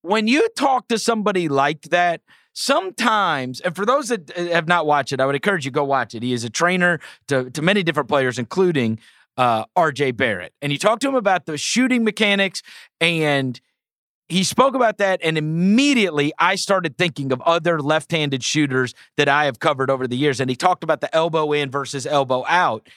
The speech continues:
And look, the, my favorite player, or certainly one of them that I've ever covered, was Zach Randolph. And I immediately thought to how he looked when he shot. And his elbow was always out. His elbow was never, like, straight in front of his face. And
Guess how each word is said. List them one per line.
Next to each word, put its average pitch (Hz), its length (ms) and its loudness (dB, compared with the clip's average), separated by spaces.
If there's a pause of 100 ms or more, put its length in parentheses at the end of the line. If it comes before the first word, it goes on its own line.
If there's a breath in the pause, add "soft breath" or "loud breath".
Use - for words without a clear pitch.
(320 soft breath)
And 165 220 0 (1200)
look, 170 300 2
the, 151 440 0
my 160 220 2
favorite 139 380 -2
player, 131 280 0
or 110 140 -2
certainly 135 320 -2
one 131 220 2
of 113 40 0
them 104 120 -2
that 110 100 0
I've 123 140 2
ever 101 160 -4
covered, 127 360 0 (260 soft breath)
was 147 160 -2
Zach 175 280 2
Randolph. 180 520 0
And 165 140 0
I 160 80 2
immediately 185 840 0
thought 214 400 -2 (180 loud breath)
to 170 120 0
how 214 260 0
he 220 160 -2
looked 208 360 0
when 180 180 0
he 180 100 0
shot. 240 480 0 (280)
And 175 100 0
his 220 120 0
elbow 240 300 2
was 208 180 -2
always 214 420 0
out. 107 260 -2
His 170 140 -4
elbow 220 240 0
was 151 180 -4
never, 131 340 0
like, 123 240 -4
straight 135 300 0
in 110 80 -6
front 120 200 0
of 92 60 -8
his 101 100 -12
face. 117 340 -2 (340 loud breath)
And 156 540 2